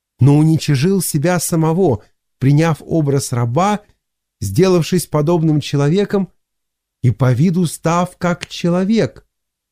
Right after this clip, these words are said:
смирил себя, быв послушным даже до смерти и смерти крестной. Да, у него были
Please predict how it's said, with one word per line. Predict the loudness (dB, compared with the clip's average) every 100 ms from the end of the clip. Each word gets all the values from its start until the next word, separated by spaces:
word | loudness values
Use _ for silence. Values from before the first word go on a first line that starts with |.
| _ _ -18
смирил | -6 2 4 4 2 -2
себя, | -4 -4 -2 -2 -2 -6 _ _ _
быв | -8 -6 -8
послушным | -14 -6 -2 -2 -2 -2 0
даже | -2 0
до | -2
смерти | -2 -2 0 0 -4 -4 _ _ _ _ _ _
и | -4
смерти | -4 -2 -2 -2 -4 -6
крестной. | 0 0 0 -4 -10 -12 _ _ _ _ _ _ _ _ _ _ _ _ _ _ _
Да, | 0 2 4
у | 4
него | 4 2
были | 2 2 2 0 -4